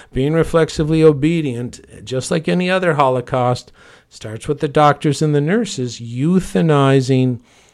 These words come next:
the, the populations that you want to get rid of.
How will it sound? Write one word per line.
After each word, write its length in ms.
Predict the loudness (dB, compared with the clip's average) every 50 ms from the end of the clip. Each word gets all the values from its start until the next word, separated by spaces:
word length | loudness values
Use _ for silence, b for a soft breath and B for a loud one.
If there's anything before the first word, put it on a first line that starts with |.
| b _
the, 380 | -20 -14 -8 -8 -6 -6 -8 -10 -16
the 140 | -20 -20 -6
populations 920 | -6 -4 -2 -2 -2 -2 0 0 0 2 2 2 2 0 -2 -4 -6 -6 -6
that 160 | -10 -12 -10
you 120 | -12 -10 -8
want 280 | -6 -6 -6 -6 -8
to 60 | -8
get 240 | -8 -8 -10 -10 -10
rid 320 | -10 -8 -4 -2 -2 -2 -4
of. 360 | -6 -10 -14 -18 -20 -20